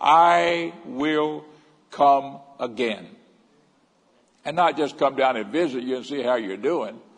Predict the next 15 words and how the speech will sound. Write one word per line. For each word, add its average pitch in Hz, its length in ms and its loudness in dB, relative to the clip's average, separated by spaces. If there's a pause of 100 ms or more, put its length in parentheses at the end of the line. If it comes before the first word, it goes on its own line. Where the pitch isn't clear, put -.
(800)
"And 165 240 0
receive 220 640 -2
you 165 260 6
unto 151 180 2
myself, 185 880 0 (560)
<clears throat> - 480 -20
that - 720 -2
where 151 260 4
I 151 200 8
am, 139 380 4
there 131 220 2
ye 127 200 -2
may 120 220 -2
be 110 220 -6
also." 92 600 -8